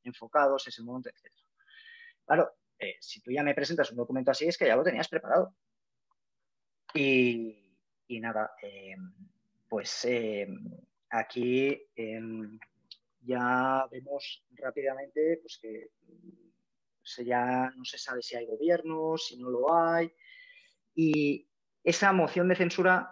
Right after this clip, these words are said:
nunca se llegó a registrar, pero sí que está firmada. Y lo pueden comprobar. Eh,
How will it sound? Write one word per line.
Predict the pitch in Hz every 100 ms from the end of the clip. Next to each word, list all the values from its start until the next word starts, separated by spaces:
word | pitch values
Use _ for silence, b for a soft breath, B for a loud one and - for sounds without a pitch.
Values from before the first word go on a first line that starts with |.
| -
nunca | 147 165 180
se | 170
llegó | 123
a | 123
registrar, | 107 - - 139 - - _ _ _ _ _ _ -
pero | 107 -
sí | - 175
que | 170
está | - 110
firmada. | - 107 127 101 - _ _ _ _ _ _ _ _ _ _
Y | -
lo | 117 113
pueden | 143 156 185 190
comprobar. | 139 113 120 127 160 185 202 - - _ _ _ _ _
Eh, | 131 131 127 127 127 127